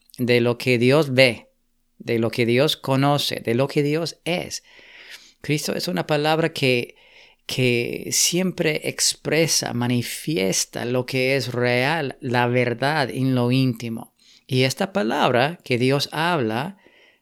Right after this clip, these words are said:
habita, mora en el corazón del hombre. Y allí, en nosotros, habla su propia naturaleza, habla su propia vida, habla su propia voluntad.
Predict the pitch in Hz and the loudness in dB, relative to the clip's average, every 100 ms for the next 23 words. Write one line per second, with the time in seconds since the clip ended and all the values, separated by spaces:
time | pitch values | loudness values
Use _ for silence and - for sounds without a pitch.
0 | _ - 113 123 156 165 - 104 110 - | _ -4 0 2 2 0 -6 -10 -12 -8
1 | 127 127 143 170 156 113 - - _ _ | -2 0 2 0 -4 -6 -10 -20 _ _
2 | _ _ _ 110 110 117 110 117 117 117 | _ _ _ -4 0 0 -2 -2 -2 -2
3 | - 127 131 123 117 117 120 101 - _ | -2 -4 -4 -4 -2 -4 -6 -8 -16 _
4 | - 135 120 117 117 175 - 85 - _ | 0 2 2 0 0 0 0 -4 -6 _
5 | _ _ _ _ - 139 175 185 - - | _ _ _ _ 0 2 2 -2 -4 -4
6 | - 104 - - _ _ _ _ _ _ | -6 -6 -10 -16 _ _ _ _ _ _
7 | _ - 127 139 147 156 170 - 117 110 | _ -2 0 2 2 -2 -2 -4 -4 -2
8 | 123 123 131 120 117 113 104 101 107 - | 0 0 -2 -2 -2 -2 -2 -2 -2 -4
9 | 107 - _ _ _ - 131 135 143 156 | -8 -16 _ _ _ -6 2 2 2 -2
10 | 156 - - - - 92 - 120 113 120 | -4 -4 -6 -6 -6 -4 -2 0 2 0
11 | 117 110 110 131 175 202 - - 160 - | -2 -6 -10 -6 -6 -6 -4 -4 -4 -6
12 | - - 170 156 139 131 123 113 117 113 | -8 -6 -6 0 0 2 0 -2 -4 -6